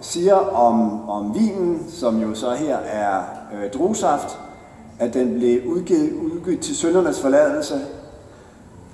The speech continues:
Det er der, når vi beder udgangsbøn og siger og takker, fordi vi kan gå ud som frie mennesker med vores synders forladelse.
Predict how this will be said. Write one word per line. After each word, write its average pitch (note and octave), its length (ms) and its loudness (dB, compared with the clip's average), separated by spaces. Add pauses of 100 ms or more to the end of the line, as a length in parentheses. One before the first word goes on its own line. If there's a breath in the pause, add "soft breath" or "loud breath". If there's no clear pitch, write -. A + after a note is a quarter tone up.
Det C#3 80 4
er D#3+ 80 6
der, G3 80 8
når E3+ 260 4
vi D3 240 6 (140)
beder C#3 180 4
udgangsbøn F#3 840 0
og C#3 120 -2
siger D#3 380 4
og C#3+ 260 2
takker, F3+ 320 4
fordi F3 200 0
vi E3 160 0
kan D#3 140 -2
gå E3 80 2
ud E3+ 100 2
som F3 180 -2
frie G#3+ 260 4
mennesker F#3 460 2 (1000)
med A#2+ 100 0
vores C3 220 2
synders D#3 360 0
forladelse. - 540 -2